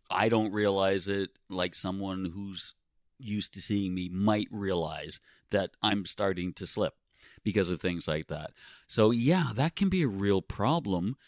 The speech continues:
And, and like you said, that was just, you know, two guys talking. We were gonna do something, the project, we were excited and things were going. But at one point, your train left the station at sixty miles an hour, and mine was still spinning its wheels, just trying to get going.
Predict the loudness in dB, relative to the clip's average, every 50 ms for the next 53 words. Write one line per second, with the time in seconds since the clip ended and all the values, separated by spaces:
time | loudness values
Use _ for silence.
0 | -20 _ -4 -2 0 0 0 0 0 2 2 2 2 2 2 2 2 4 4 2
1 | 2 2 0 0 0 2 2 0 -2 -2 -2 -4 -4 -4 -4 -2 0 2 2 2
2 | 0 0 0 2 2 4 4 4 2 2 0 -4 -4 -2 -2 -2 -2 -2 -4 -4
3 | -4 -4 -4 -4 -4 -2 -4 -4 -4 -2 -2 -2 -2 0 0 -2 -2 -2 -2 -6
4 | -8 -8 -6 -4 -4 -2 -4 -4 -8 -12 -12 -6 -4 -4 -4 -4 -6 -8 -6 -4
5 | -4 -4 -6 -6 -8 -6 -4 -4 -4 -4 -6 -6 -8 -8 -8 -10 -14 -20 -20 -20
6 | _ _ 0 0 2 2 2 0 -2 -4 -2 0 0 2 0 -2 -4 -2 -2 0
7 | 0 0 -2 -4 _ _ _ _ _ _ -4 0 0 0 0 0 -2 -2 -2 0
8 | 0 0 0 0 -2 -6 -10 -6 -2 2 2 2 4 2 2 2 2 0 0 2
9 | 2 2 2 4 6 8 8 10 10 8 8 6 4 4 4 6 8 10 10 10
10 | 8 6 4 4 6 6 6 6 6 6 4 4 4 2 0 0 0 -2 -4 -2
11 | 2 2 4 6 6 6 6 4 0 -2 0 0 2 2 0 -2 -4 -8 -10 -10
12 | -8 -8 -6 -4 -4 -4 -4 -6 -2 4 4 4 4 4 0 -4 -8